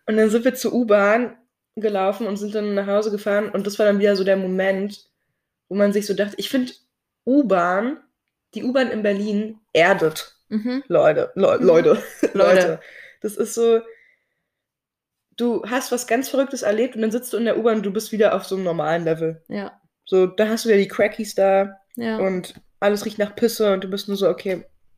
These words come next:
Speaker 1: was jetzt gerade passiert, ist irgendwie komplett surreal“, aber ja, ich glaub, das ist das Verrückteste.
Speaker 2: Mhm.
Speaker 1: So, jetzt du.
Speaker 2: <laughs> Ich soll jetzt erzählen, was das Verrückteste
Speaker 1: Ja, einfach,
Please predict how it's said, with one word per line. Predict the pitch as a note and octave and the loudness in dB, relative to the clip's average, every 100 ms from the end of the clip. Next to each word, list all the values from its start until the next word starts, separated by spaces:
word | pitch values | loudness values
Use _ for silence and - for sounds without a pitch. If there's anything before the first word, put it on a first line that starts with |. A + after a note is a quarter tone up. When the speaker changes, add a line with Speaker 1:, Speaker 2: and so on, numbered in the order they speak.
| _ _ _ _ _ _ - | _ _ _ _ _ _ -10
Speaker 1:
was | F3 | -8
jetzt | G3+ | -8
gerade | - G3+ | 0 0
passiert, | G3+ G3+ A3+ G#3+ | 0 0 0 0
ist | - | -4
irgendwie | G3 | -6
komplett | - G3+ G#3 G3 | -6 -6 -6 -2
surreal“, | G3 G#3 G3 G3 | 0 0 2 2
aber | F3+ F3+ F3 F3 - _ _ _ | 2 2 2 0 -12 _ _ _
ja, | D3+ C3 - - _ | -4 -4 -8 -20 _
ich | |
glaub, | A#3 A3+ | -2 0
das | G#3 | -4
ist | G3 | -6
das | F3+ | -8
Verrückteste. | F#3+ E3 - - - - _ _ | -4 -6 -6 -12 -12 -14 _ _
Speaker 2:
Mhm. | C4+ C4 A3+ A3+ C4 _ _ _ _ _ _ _ _ _ _ _ _ _ _ | 0 2 2 0 -2 _ _ _ _ _ _ _ _ _ _ _ _ _ _
Speaker 1:
So, | F3 | 0
jetzt | D#3+ E3 - | 0 0 -6
du. | D#3+ D#3 _ | -8 -10 _
Speaker 2:
<laughs> | - - - - _ _ - - - - | -12 -12 -14 -20 _ _ -16 -16 -18 -4
Ich | C4 | -2
soll | - A#3+ | 4 4
jetzt | A3+ | 4
erzählen, | A3+ G#3+ C4 A#3+ | 2 2 2 2
was | A3 A3 | 0 -2
das | A3+ | -6
Verrückteste | A#3 A3 B3 - G#3+ G3 G#3 | -4 -4 -6 -8 -6 -6 -2
Speaker 1:
Ja, | G#3+ A3 A3 | 2 2 2
einfach, | B3 D4 | 2 2